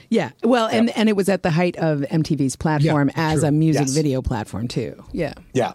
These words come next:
Speaker 2: And then, you know, he does, uh, Three Amigos, and then he has a couple of really bad movies that
Speaker 3: Okay.
Speaker 2: did, that did poorly. And so when Eddie Murphy says, "I want John Landis on this movie,"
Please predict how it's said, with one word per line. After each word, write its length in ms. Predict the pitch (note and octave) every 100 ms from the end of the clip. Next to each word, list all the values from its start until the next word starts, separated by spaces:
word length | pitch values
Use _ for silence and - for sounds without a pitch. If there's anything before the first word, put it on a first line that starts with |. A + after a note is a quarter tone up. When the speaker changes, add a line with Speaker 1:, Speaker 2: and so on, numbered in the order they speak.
| -
Speaker 2:
And 220 | - E3+
then, 260 | G3 G#3+ G3+ F#3
you 80 |
know, 180 | F3+ D#3
he 160 | C#3 F#3+
does, 360 | F3 D#3+ - -
uh, 220 | D3+ C#3+ B2+ -
Three 200 | - C4
Amigos, 480 | C#4+ A#3 G3 F#3 F3+
and 140 | F3+ F#3
then 100 | B3+
he 60 |
has 180 | D#4+ A#3+
a 60 | G3+
couple 340 | A3 G#3+ G3+
of 140 | F3
really 300 | D3 F3+ F#3
bad 680 | D3 A2 D3 E3 C#3+ A#2+ A2 - _ _
movies 400 | D3 E3 A#2 F2+
that 120 | B2+
Speaker 3:
Okay. 180 | C3 D3+
Speaker 2:
did, 200 | C3+ F#2+
that 160 | C#3+ C3
did 220 | F3+ C#3
poorly. 360 | - F#3 A2+ -
And 160 | B2+
so 320 | B2+ F#3 D3+ D3 - - -
when 460 | E3 E3 D3+ D3
Eddie 240 | F3 A3+ A#3+
Murphy 380 | E3+ A#3 - C#3
says, 260 | - C#3+
"I 120 | D3+ G3+
want 220 | G#3+ C3+
John 260 | E3 C#3+
Landis 400 | C3 D#3+ G3 -
on 160 | C#3+ B2
this 160 | A2+ C3+
movie," 460 | F#3+ A3 A#2+ A#2